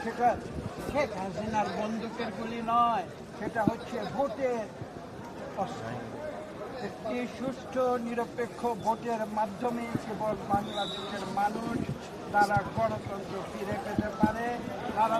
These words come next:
তাদের ইচ্ছামতো তিনশত প্রতিনিধি নি-, নির্বাচিত করবে। এবং এটা বুঝতে হবে, এই প্রতিনিধিরা কিন্তু কোনো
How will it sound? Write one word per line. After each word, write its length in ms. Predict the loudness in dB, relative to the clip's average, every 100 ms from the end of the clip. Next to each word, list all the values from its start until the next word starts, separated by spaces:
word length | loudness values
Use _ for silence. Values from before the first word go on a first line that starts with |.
| 2
তাদের 300 | 0 0 -2 -2 -2
ইচ্ছামতো 580 | -4 0 0 0 -4 -4 -4
তিনশত 420 | -4 -4 -4 -6 -6 -6
প্রতিনিধি 540 | -4 -2 -2 -2 -2 -4
নি-, 140 | -4 -6 -4
নির্বাচিত 520 | -2 2 2 2 0 -4 0
করবে। 300 | 0 2 2 2 -2 -6 0
এবং 120 | 4 4
এটা 140 | 4 2 0
বুঝতে 280 | -6 -2 0
হবে, 240 | 2 6 4 4 -4 -10 -8 0
এই 60 | 0 2
প্রতিনিধিরা 640 | -2 -2 0 0 2 4 2 2
কিন্তু 260 | -4 -2 -4 -4 -8
কোনো 120 | -4